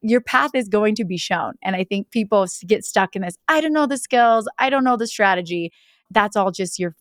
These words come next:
fear B S. Just covering up your desire, covering up what you're capable of.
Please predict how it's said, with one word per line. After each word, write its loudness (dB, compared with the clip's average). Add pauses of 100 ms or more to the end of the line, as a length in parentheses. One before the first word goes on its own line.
fear 2
B -2
S. -12 (260)
Just 0
covering 2
up 2
your -4
desire, 0
covering 0
up 2
what -2
you're -4
capable -6
of. -4